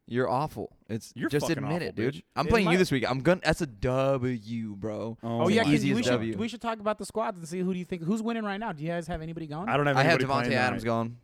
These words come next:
Speaker 3: Does he have, how many
Speaker 2: Oh,
Speaker 3: points does he
Speaker 2: trash.
Speaker 3: have?
Speaker 1: I don't know. He, I think he only has, like, two receptions. I need a couple fucking T Ds here. I need at least twenty from that dude.
Speaker 3: Well, Seattle's in trouble
Speaker 1: I know,
Speaker 3: 'cause
Speaker 1: man,
Speaker 3: they're
Speaker 1: 'cause
Speaker 3: gonna
Speaker 1: they're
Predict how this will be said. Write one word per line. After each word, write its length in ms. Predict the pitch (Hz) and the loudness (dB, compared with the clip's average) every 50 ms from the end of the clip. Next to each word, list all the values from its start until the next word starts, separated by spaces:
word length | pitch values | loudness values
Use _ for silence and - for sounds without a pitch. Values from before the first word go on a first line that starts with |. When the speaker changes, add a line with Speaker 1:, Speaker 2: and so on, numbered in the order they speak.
| _ - | _ -8
Speaker 3:
Does 140 | 147 156 151 | -6 -4 -4
he 80 | 170 | -4
have, 120 | 165 147 139 | -4 -4 -4
how 100 | 156 160 | -6 -6
many 80 | 156 | -6
Speaker 2:
Oh, 20 | 143 | -6
Speaker 3:
points 160 | 139 160 175 | -8 -6 -6
does 80 | - | -4
he 60 | - - - 190 | -4 -4 -4 -4
Speaker 2:
trash. 40 | - | -6
Speaker 3:
have? 160 | 120 117 113 - _ _ _ _ _ _ _ _ _ _ _ _ - 107 | -8 -10 -12 -14 _ _ _ _ _ _ _ _ _ _ _ _ -4 0
Speaker 1:
I 80 | 110 | 2
don't 100 | 113 131 | 4 4
know. 120 | 110 107 113 120 | 4 2 0 0
He, 140 | 123 113 87 - - 101 - | -2 -4 -4 -6 -8 -6 -4
I 80 | 85 104 | -2 -2
think 160 | 107 120 120 | -2 -2 -2
he 60 | 113 | -2
only 120 | 120 113 110 | 0 0 0
has, 80 | 104 | -2
like, 140 | 104 98 - | -4 -6 -4
two 120 | - - | -2 0
receptions. 460 | 120 110 - 110 110 113 110 113 87 92 | 0 2 2 2 2 2 0 -4 -4 -4
I 60 | 92 | -4
need 160 | 110 117 101 | -4 -4 -6
a 40 | - | -6
couple 280 | - - 104 87 - 95 | -6 -6 -6 -6 -4 -4
fucking 220 | 101 95 - - 90 | -4 -4 -4 -10 -10
T 160 | - 113 104 | -6 -6 -4
Ds 220 | 101 117 123 104 | -2 -2 -2 -2
here. 100 | 113 - | -4 -6
I 40 | 101 | -4
need 120 | 123 135 | -4 -4
at 100 | 120 95 | -4 -4
least 540 | 101 110 113 127 135 139 139 135 127 - - | -6 -6 -4 -4 -2 -2 -2 -2 -4 -6 -8
twenty 240 | - - 110 90 87 | -6 -6 -6 -6 -6
from 160 | 98 - 90 69 | -8 -10 -10 -10
that 140 | 64 - | -10 -10
dude. 220 | - - 73 62 - - _ _ | -10 -10 -10 -10 -12 -14 _ _
Speaker 3:
Well, 120 | _ 139 147 | _ -12 -12
Seattle's 500 | - - 185 190 208 247 226 196 160 135 | -10 -10 -10 -10 -8 -6 -8 -8 -6 -6
in 100 | 131 127 | -10 -8
trouble 400 | - 165 156 147 127 113 110 107 - | -6 -6 -6 -6 -6 -8 -12 -8 -2
Speaker 1:
I 160 | - 120 127 | 0 0 2
know, 220 | 135 156 156 151 135 | 4 4 4 4 4
Speaker 3:
'cause 60 | 120 | 2
Speaker 1:
man, 120 | 120 127 | 2 0
Speaker 3:
they're 80 | 135 135 | 0 0
Speaker 1:
'cause 80 | 123 | 0
Speaker 3:
gonna 60 | - | -2
Speaker 1:
they're 60 | 135 | -2